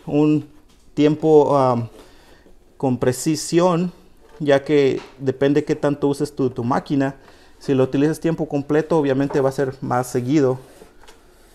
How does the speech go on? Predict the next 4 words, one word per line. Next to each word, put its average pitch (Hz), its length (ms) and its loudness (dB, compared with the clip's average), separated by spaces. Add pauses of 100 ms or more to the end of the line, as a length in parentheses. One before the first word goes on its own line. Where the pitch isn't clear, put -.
(1700)
Va - 60 -12
a - 40 -18
quedar 123 220 -12
perfecto. - 720 -16